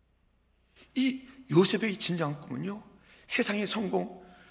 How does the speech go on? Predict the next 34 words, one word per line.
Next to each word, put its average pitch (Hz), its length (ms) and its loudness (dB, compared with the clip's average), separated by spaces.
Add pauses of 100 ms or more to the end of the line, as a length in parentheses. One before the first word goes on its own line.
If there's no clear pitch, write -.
(100)
거기에 170 240 2
도취하는 147 420 -4
게 - 80 -12
아니에요. - 340 -14 (400)
"나 156 100 -2
이만큼 196 380 0
했으니까." 170 400 -4 (380)
그건 - 220 0 (380)
아무, 330 160 4
아는 220 140 6
것도 240 140 2
없어요. 185 280 -8 (380)
하나님께서 180 520 0
주어진 151 340 -2
그 156 160 -4
시대의 190 420 -2 (240)
그 - 120 -2
사명을 196 320 0
통해서 180 520 -6 (160)
성실하게 156 720 -2 (360)
했을 - 200 -2
뿐이에요. 226 280 -12 (400)
진정한 185 440 -2
꿈은 156 260 -4 (400)
하나님 208 380 -2
나라의 147 300 -6
꿈이에요. - 320 -16 (800)
하나님 147 240 -2
나라의 131 220 0
꿈을 131 240 0
그는 120 180 -8
가지고 120 240 -8
있었어요. - 340 -6 (880)
그래서 240 480 2